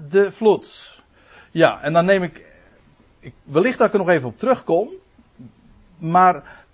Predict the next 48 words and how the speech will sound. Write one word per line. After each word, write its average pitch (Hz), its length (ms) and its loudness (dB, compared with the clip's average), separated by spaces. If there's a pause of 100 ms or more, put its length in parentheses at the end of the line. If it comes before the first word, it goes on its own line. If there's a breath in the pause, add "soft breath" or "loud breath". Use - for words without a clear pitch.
aangenomen 214 600 2
dat 170 160 2
dit 160 140 -6
inderdaad 151 600 -4
na 139 380 0
afloop 175 520 4
van 226 200 0
de 214 80 2
vloed 233 300 0
is, 254 540 -2 (100)
na 147 460 2
de 120 120 -10
vloed, 165 440 -2 (340)
dus 120 140 -14
niet 131 160 -4
na 127 80 -2
het 110 80 -6
begin 165 260 -6
van 160 120 -10
de, 170 60 -12
na 139 180 -4
de 113 60 -6
afloop 160 380 0
van 151 140 -10
de 139 60 -10
vloed, 147 200 -8
en 131 180 -10
twee 208 360 -2
volle 131 260 -4
jaren 104 420 -4
gerekend 151 440 -6
dienen 147 240 -10
te 135 80 -10
worden, 123 340 -8 (260 loud breath)
dan - 140 -6
kom 143 220 -2
je 131 80 -4
dus 123 220 -6
uit 107 280 -6
op 107 160 -18
zestienhonderdvierenvijftig. 120 2000 -6 (1600 soft breath)
En 170 180 -2
we 139 80 2
rekenen 113 360 -2
nog 180 160 4
weer 185 160 4
even 160 260 0
verder. 151 400 -2